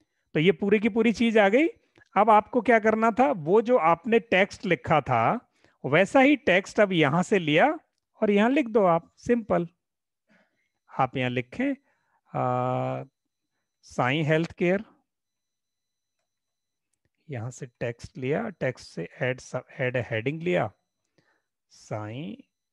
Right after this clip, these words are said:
हेल्थ सेंटर, इसका फॉन्ट चेंज कर लो, है ना, सिंपल सा काम। अगर आपने इसको ऐसे यूज़ किया,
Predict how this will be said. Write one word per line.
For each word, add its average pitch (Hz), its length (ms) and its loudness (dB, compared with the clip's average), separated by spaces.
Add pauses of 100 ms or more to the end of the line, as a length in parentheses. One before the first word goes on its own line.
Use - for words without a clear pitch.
(2250)
हेल्थ 139 300 -6
सेंटर, 202 500 -8 (1300)
इसका - 260 -10
फॉन्ट 180 320 -6
चेंज 208 280 -2
कर 185 200 -6
लो, 185 140 -12 (320)
है 160 100 -6
ना, 262 100 -2
सिंपल 208 400 -2
सा 202 140 -4
काम। 180 240 -4 (4000)
अगर 208 240 2
आपने 190 380 2
इसको 233 280 -2
ऐसे 170 360 2
यूज़ 190 380 -4
किया, 123 320 0